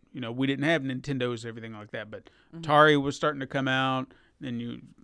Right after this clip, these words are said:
Speaker 1: Coleco and, and television, you know, it was, they were right there on the cusp. However, Muse wasn't just focusing on games.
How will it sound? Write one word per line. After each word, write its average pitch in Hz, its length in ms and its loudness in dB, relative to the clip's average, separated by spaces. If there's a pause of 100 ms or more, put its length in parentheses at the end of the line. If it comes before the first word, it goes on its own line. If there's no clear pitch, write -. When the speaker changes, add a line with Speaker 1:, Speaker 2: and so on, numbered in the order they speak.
(160)
Speaker 1:
Coleco 143 920 2
and, 123 220 -6
and 110 180 -14
television, 151 720 4
you 135 120 2
know, 131 180 2
it 147 80 -4
was, 131 180 -8 (200)
they 147 180 8
were 170 100 8
right 156 260 8
there 147 120 6
on 131 80 4
the 127 80 0
cusp. - 400 -12 (1700)
However, 214 600 6 (800)
Muse 262 420 2
wasn't 214 280 0
just 160 360 -4
focusing 170 800 0
on 123 220 0
games. - 640 -4